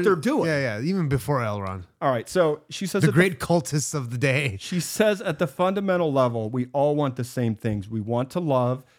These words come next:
Speaker 2: be loved, see, be seen, and know our purpose and feel connection."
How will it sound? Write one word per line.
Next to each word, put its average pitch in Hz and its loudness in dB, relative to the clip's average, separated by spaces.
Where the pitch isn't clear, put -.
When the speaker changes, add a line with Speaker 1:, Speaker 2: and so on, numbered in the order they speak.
Speaker 2:
be 135 2
loved, 117 0
see, 143 -2
be 180 0
seen, 123 2
and 113 4
know 131 2
our 139 -2
purpose 113 -2
and 110 -4
feel 104 -4
connection." 110 -6